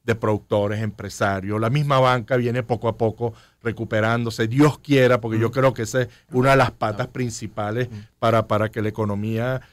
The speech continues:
Speaker 1: se relance. Ojalá desde el Ejecutivo ese encaje legal sigan rebajándolo para que vaya para la producción nacional. Yo, yo lo decía, este, el fantasma del desabastecimiento, y creo que quedó atrás. Creo que tenemos una madurez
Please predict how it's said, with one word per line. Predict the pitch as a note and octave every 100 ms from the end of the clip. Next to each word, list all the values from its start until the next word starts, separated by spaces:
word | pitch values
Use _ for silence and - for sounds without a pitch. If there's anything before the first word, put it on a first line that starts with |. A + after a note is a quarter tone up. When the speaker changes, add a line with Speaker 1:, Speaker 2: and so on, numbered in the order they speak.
| _
Speaker 1:
se | - A2+
relance. | A2+ G#2 G#2+ G#2+ - B2+
Ojalá | A#2 B2 C#3 C#3+ D3
desde | D3+ C#3+ C#3+ A#2 A#2 - _ -
el | A#2
Ejecutivo | A#2 A#2 A2+ B2 C3+
ese | C#3 -
encaje | C3 B2+ B2 C3
legal | C3 A2 A2+ A#2+ B2+ - _ _
sigan | - - E3+ F3+
rebajándolo | D#3+ B2+ A#2 A#2+ C#3 D3
para | B2+ A2+
que | A2+
vaya | G#2 A2 B2+ D3 C#3 - _
para | - A2+
la | A2 G#2+
producción | A2 G#2 A2+ A2
nacional. | C3+ D3 D3+ D3
Yo, | B2 - _ _
yo | A#2 A#2+
lo | C3+
decía, | D3+ B2+ B2+ B2 C#3 D#3 D3
este, | A#2+ A2 - A#2+ A2+ G#2 _ _
el | A#2+
fantasma | A2 A#2 A2 A#2+ C3 D3 D3+ C3+
del | A2 G#2+
desabastecimiento, | G#2+ A#2+ A2 A2 G#2+ A2+ B2+ C3+ B2
y |
creo | A2+ A2+
que | A2
quedó | - F#2+ F#2+
atrás. | - F#2+ F#2+ - _ _ _ _
Creo | A2 A2+
que |
tenemos | A2+ G#2+ A#2
una | C3 B2+
madurez | B2+ A2+ G#2+ G#2+